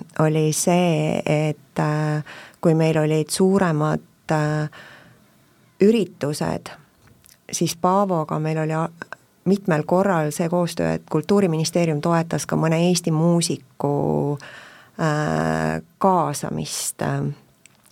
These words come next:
nendesse üritustesse, näiteks kui sul on nagu galad, vastuvõtud, nii edasi, on ju, et, äh, noh, Rein Rannap Jaapanis mängis meile, äh, kui meil oli väga kõrgetasemeline, ähm, siis seltskond kuulamas Jaapanist, eks ole, on ju, et New Yorgis,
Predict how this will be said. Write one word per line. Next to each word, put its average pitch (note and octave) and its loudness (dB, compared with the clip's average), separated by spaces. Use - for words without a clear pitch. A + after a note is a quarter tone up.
nendesse D#3+ 2
üritustesse, - -4
näiteks E3+ -8
kui D#3+ -6
sul - -4
on D#3+ -4
nagu - -12
galad, - -2
vastuvõtud, D#3+ -4
nii D#3+ -2
edasi, E3 -4
on D3+ -4
ju, D3+ -6
et, - -12
äh, D#3+ -2
noh, D3 -2
Rein E3+ 4
Rannap D#3+ 0
Jaapanis D3 -2
mängis D#3+ 0
meile, E3 0
äh, D#3 -2
kui - -6
meil D#3+ -4
oli D#3+ -4
väga E3 -2
kõrgetasemeline, D#3 -4
ähm, C#3+ -2
siis - -16
seltskond D#3 -2
kuulamas D#3 0
Jaapanist, D#3+ -2
eks - -6
ole, D#3 -2
on D#3 -2
ju, - -4
et - -20
New D3+ 0
Yorgis, D#3 -2